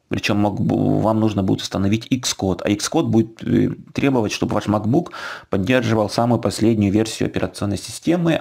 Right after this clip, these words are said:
А это у нас, сейчас я даже посмотрю, Sonoma четырнадцать точка один точка два. Я недавно обновлялся. И то есть вам нужен минимум,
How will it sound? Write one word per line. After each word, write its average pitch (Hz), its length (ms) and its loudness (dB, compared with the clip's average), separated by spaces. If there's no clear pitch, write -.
А 95 160 2
это 165 360 0
у 160 160 2
нас, 131 640 0
сейчас - 300 -6
я - 40 -4
даже - 200 -4
посмотрю, 170 800 -2
Sonoma 120 680 2
четырнадцать 123 640 -2
точка 113 380 0
один 104 200 2
точка 101 320 -6
два. 98 220 0
Я 98 100 0
недавно 98 440 -2
обновлялся. 143 720 -4
И 113 80 4
то 117 180 2
есть 104 200 -2
вам 107 260 2
нужен 101 320 2
минимум, 92 720 2